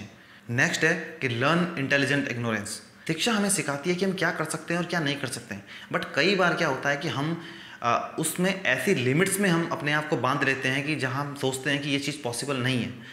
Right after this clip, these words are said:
पर जब हम उससे आगे बढ़ के कुछ सोचते हैं, तो हमें कामयाबी भी वहीं मिलती है। जैसे कि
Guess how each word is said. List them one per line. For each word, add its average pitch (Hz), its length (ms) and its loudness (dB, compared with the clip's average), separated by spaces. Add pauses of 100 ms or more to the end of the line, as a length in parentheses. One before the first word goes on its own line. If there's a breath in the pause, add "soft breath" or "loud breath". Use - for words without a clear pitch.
(240 loud breath)
पर 147 180 0
जब 160 180 2
हम 170 320 -2
उससे - 400 -4
आगे 131 240 2
बढ़ 131 240 2
के 190 120 0
कुछ 165 180 -4
सोचते 131 340 -4
हैं, 127 160 0
तो 147 60 -4
हमें 123 300 -2
कामयाबी 127 400 2
भी 160 100 0
वहीं 151 220 2
मिलती 156 320 2
है। 98 60 -4 (840 loud breath)
जैसे 143 200 0
कि 185 220 0